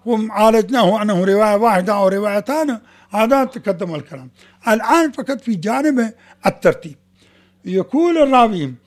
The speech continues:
"أمرني أبو عبد الله صادق أن أعصر بطنه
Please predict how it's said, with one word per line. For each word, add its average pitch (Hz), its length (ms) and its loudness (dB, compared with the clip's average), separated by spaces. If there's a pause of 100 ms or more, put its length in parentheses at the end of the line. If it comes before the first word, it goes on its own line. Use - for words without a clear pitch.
(320)
"أمرني 226 920 2 (140)
أبو 262 380 2
عبد 240 340 0
الله 226 460 2
صادق 170 520 -8 (640)
أن 202 220 -4
أعصر 190 680 -8
بطنه 190 680 -6